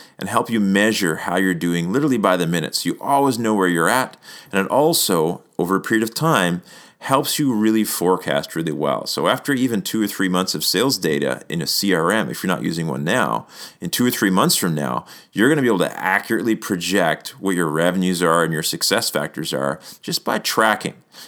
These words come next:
In addition to this, most C R Ms, like Nimble in particular, um, have a whole social selling aspect tied in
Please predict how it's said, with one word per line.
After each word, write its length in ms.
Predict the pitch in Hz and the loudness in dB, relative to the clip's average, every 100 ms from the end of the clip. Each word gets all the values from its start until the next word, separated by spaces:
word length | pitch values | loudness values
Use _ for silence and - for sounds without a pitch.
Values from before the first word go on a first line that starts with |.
| - | -2
In 80 | |
addition 340 | 98 143 175 120 | 2 4 2 2
to 60 | |
this, 360 | 85 80 - - | 0 0 -2 -4
most 640 | 98 117 160 - - - | 2 2 4 2 -2 -4
C 220 | - - 107 | -2 2 4
R 160 | 90 85 | 4 4
Ms, 240 | 156 160 - | 2 -2 0
like 280 | 92 131 | 0 2
Nimble 360 | 104 110 101 87 | 2 2 4 2
in 60 | 95 | 0
particular, 640 | - - 151 82 73 78 - - - - | -2 -2 -2 -2 0 -2 -4 -18 -12 -2
um, 160 | 82 | 0
have 160 | - 98 | 0 0
a 80 | 90 | 0
whole 240 | 107 123 | 2 0
social 420 | 117 - 110 - | 2 2 0 0
selling 480 | 92 - 101 107 104 | 0 2 2 2 2
aspect 560 | 85 78 - 76 67 - | 0 -2 -4 -4 -4 -8
tied 400 | - 87 90 87 | -2 2 4 4
in 320 | 90 87 71 | 4 2 0